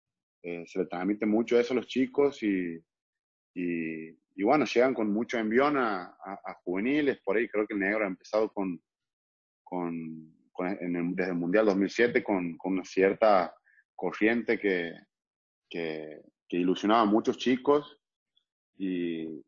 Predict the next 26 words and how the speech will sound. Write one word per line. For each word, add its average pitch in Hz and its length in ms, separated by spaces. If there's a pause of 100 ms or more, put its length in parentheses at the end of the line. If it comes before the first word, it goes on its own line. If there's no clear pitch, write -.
(220)
y 101 60
bueno, 117 260
con 104 120
el 92 100
paso 98 280
del 104 120
tiempo, 123 300
después 107 280
llegó, 107 200
llegó 101 260
Facu, 120 640 (540)
llego 107 240
yo 123 380
y, 95 480
y, 85 540
y 90 40
esa 90 180
corriente 107 440
creo 101 160
que 110 80
está, 98 260
está - 220
muy 87 220
viva 113 300
y 90 200
sigue. 110 480